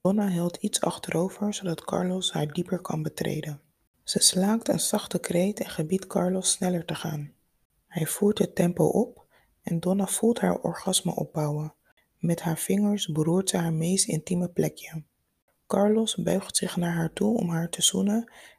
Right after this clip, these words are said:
en hun licht bezweten lijven zijn nu beide bedekt met meel. Donna mompelt in zijn mond dat ze haar hoogtepunt snel zal bereiken. Carlos blijft doorstoten en Donna voelt hoe haar onderlijf zich samentrekt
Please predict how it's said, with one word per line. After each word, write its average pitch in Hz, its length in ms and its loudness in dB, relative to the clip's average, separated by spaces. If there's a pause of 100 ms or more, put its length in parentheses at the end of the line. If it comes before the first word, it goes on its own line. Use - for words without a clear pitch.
en 180 140 0
hun 160 160 2
licht 196 260 -2
bezweten 165 520 0
lijven 180 360 -2
zijn 165 220 2
nu 165 120 0
beide 180 340 0
bedekt - 400 -4
met 165 160 -6
meel. 151 360 -4 (580)
Donna 185 380 4
mompelt 196 540 2
in 175 140 0
zijn 160 220 -2
mond 180 460 -6 (580)
dat - 160 -4
ze - 80 0
haar 165 160 -2
hoogtepunt 175 680 -2
snel 180 340 -2
zal 160 240 -2
bereiken. 160 600 -6 (580)
Carlos 202 420 0
blijft 170 340 -2
doorstoten 175 840 -2 (300)
en 165 180 -6
Donna 185 280 -2
voelt 214 400 0
hoe 180 140 2
haar 170 160 -2
onderlijf 180 540 -2
zich - 260 -4
samentrekt 190 840 -4